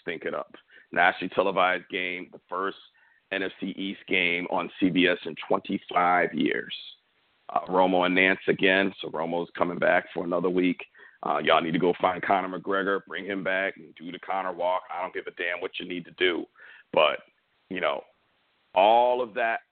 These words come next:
bravado and all of that forty points and all of that great play will mean absolutely nothing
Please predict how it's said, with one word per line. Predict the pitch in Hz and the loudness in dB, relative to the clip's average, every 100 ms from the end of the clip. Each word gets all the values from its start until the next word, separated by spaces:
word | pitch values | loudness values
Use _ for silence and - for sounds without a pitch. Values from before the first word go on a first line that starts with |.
| - | -10
bravado | 104 92 107 110 - 101 92 85 | -8 -4 -4 -2 -2 -4 -6 -10
and | 76 | -12
all | 87 101 107 | -6 -6 -6
of | 104 | -6
that | 104 - | -10 -10
forty | - 107 107 | -2 0 0
points | 101 - 104 107 104 - | -4 -6 -4 -4 -8 -12
and | 90 85 85 - - - | -14 -14 -18 -18 -20 -2
all | - 98 104 | 4 6 4
of | |
that | 101 95 - _ - | 2 -4 -10 _ -20
great | 85 80 101 127 - | -18 -6 -4 -4 -6
play | - 143 117 95 98 | 0 2 2 0 -10
will | 95 | -14
mean | 95 92 90 98 | -14 -18 -12 -6
absolutely | 107 - 123 123 127 | -6 -6 -16 -12 -10
nothing | 123 127 - 95 | -2 -2 -2 -8